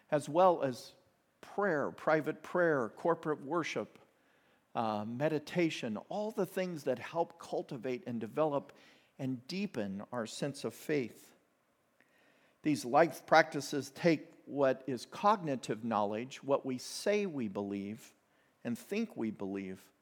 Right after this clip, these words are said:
and make it a life-shaping reality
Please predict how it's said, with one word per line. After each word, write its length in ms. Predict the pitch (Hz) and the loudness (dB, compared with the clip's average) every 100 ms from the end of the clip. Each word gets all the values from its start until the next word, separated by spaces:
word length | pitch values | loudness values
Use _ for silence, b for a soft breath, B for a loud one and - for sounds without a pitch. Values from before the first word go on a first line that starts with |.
| b b b b b b | b b b b b b
and 180 | - 139 | -4 2
make 220 | 143 147 | 2 4
it 180 | 151 - 123 | 2 2 -2
a 60 | |
life-shaping 960 | 110 117 147 160 - - 147 143 135 120 | -2 4 4 4 -2 -2 -2 -2 -4 -2
reality 760 | 120 123 120 127 113 101 98 | -2 0 2 0 -2 -6 -8